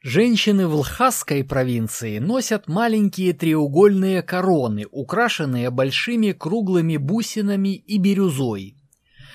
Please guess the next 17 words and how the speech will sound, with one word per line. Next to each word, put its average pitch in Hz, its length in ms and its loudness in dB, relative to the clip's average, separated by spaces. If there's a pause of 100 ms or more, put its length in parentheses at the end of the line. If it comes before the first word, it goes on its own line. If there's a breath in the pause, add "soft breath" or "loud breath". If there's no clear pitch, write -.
(300 loud breath)
Популярны 233 640 2
большие 226 520 2
ожерелья 196 1000 2
с - 140 -10
нанесённым 214 800 0
орнаментом, 127 1000 0
иногда 160 480 -2
в 202 40 -6
виде 185 300 0
павлинов, 175 800 0 (480 loud breath)
других 151 560 -2
птиц - 480 -4
или 208 220 -2
животных, 151 800 0 (380 soft breath)
коробочки 202 680 0
с - 100 -6
амулетами, 185 880 0